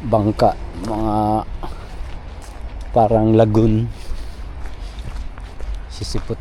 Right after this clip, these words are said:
tayo dyan, oh. Yan. Lugar na yan. Okay, guys, tatawid tayo.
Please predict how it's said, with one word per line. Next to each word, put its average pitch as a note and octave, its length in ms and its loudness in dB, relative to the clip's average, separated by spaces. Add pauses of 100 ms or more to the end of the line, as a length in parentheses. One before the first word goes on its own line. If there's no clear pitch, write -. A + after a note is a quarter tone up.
tayo G#2+ 160 2
dyan, G2+ 320 0
oh. F2+ 100 -6 (460)
Yan. E2+ 160 -2 (800)
Lugar G2+ 320 0
na F#2 160 0
yan. D#2+ 160 -2 (1300)
Okay, A#2 240 -4
guys, A#2 240 -2
tatawid - 400 -6
tayo. A#2 240 -2